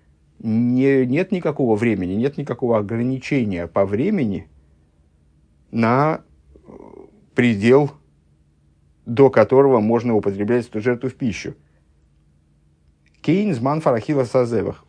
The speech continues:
Увимейла азло енех мимену адбойкер». И, само собой разумеющимся образом, вот этот оборот в конце нашего стиха «не оставит от него до утра». «Мейнт аз, аз микен сес надбейкер» означает, что да, можно есть эту жертву до утра.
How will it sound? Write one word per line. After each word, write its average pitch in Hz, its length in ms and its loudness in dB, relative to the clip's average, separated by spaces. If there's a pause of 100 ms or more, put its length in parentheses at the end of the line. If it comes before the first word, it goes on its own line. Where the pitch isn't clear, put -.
Увимейла 135 920 0
азло 110 300 -2
енех 147 480 -2
мимену 131 500 -4
адбойкер». 113 800 -4 (320)
И, 165 100 -2
само 143 300 -4
собой 127 320 -2
разумеющимся 110 640 -4
образом, 101 420 0
вот 101 160 -6
этот 110 300 -6
оборот 101 500 0 (420)
в - 120 -20
конце 101 260 -2
нашего 90 320 -6
стиха 98 460 -2 (600)
«не 120 160 0
оставит 117 460 2
от 101 120 -2
него 113 220 2
до 104 140 -2
утра». 104 480 -4 (1040)
«Мейнт 160 540 2
аз, 131 320 0 (120)
аз 117 300 2
микен 120 640 0
сес 120 280 -4
надбейкер» 156 640 0
означает, 107 560 -2
что - 180 -4
да, 135 280 0
можно 180 300 -2
есть 185 280 -4
эту 165 220 -6
жертву 135 360 -2
до 120 140 -2
утра. 143 500 0